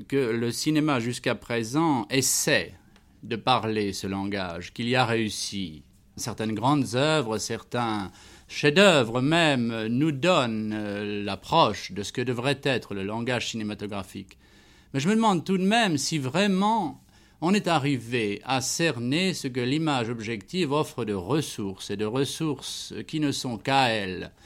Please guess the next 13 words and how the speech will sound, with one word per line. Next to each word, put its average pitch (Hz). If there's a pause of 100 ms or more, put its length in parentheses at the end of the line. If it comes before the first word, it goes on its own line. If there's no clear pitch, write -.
(800)
De 151
ressources 202
qui 180
donc 208
transcendent 165
absolument 156
la 147
sémiologie 127
et 175
ce -
qu'elle 147
essaie 143
de 131